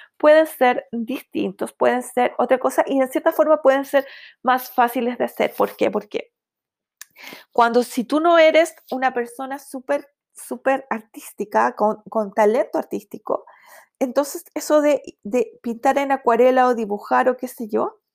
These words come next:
eh, no, no te va a servir y a lo mejor hasta te va a frustrar, porque, em, porque no, no, no,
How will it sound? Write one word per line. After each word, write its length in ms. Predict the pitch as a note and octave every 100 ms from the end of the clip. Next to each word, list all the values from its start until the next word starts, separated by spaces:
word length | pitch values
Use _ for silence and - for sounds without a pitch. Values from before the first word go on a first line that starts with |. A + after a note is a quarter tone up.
| _ _ _ _ _ _
eh, 200 | B3 A#3+
no, 300 | A#3+ B3 -
no 260 | A3+ A#3 B3
te 140 | C4+
va 60 | C4
a 60 | C4+
servir 420 | C4+ A3+ C4+ -
y 60 | B3+
a 60 |
lo 80 | A#3+
mejor 240 | A#3+ C#4 C#4
hasta 240 | C#4 C#4+
te 80 | C4
va 100 | -
a 40 |
frustrar, 400 | - C#4 - A4+ C#5 - _ _ _ _ - _ _ -
porque, 520 | C#4 C4 C#4+ C#4 -
em, 640 | A#3+ A#3 A#3 A3+ A3 A#3+ _ - _ _ _ _
porque 480 | B3+ B3 B3 B3+ B3
no, 480 | A#3+ B3+ C4 C4 B3+
no, 340 | B3+ C#4 C#4
no, 580 | C#4 - B3 B3 B3